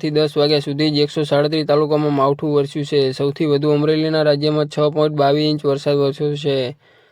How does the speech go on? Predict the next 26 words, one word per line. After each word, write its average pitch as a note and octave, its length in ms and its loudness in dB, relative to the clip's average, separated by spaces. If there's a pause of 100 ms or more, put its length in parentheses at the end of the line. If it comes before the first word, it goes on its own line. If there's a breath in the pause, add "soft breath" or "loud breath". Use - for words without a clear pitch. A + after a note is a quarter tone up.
(140 soft breath)
સૌથી D3+ 280 -2
ઓછો D#3 380 0
વરસાદ D3+ 280 2
છોટેઉદેપુરના D#3 840 -2
પાવી C#3+ 340 0
જેતપુરમાં D3+ 560 -2
એક D3+ 240 -2
મીમી D3+ 260 0
નોંધાયો C#3 480 0
છે. C3+ 220 -6 (1900)
અમરેલી D#3+ 380 2
પંથકમાં D#3 540 2
વરસાદે D3+ 420 0
તો D#3+ 120 -2
જાણે D3 260 2
ચોમાસાની D3+ 500 0
વાપસી D3 380 0
કરી D3+ 200 0
હોય D#3 160 0
તેવી D3 280 -2
સ્થિતિ D3 340 -6
સર્જાઈ C#3+ 420 0
છે. C#3 240 0
રાજુલા D3 420 2
અને D3+ 160 0
જાફરાબાદ D3+ 540 2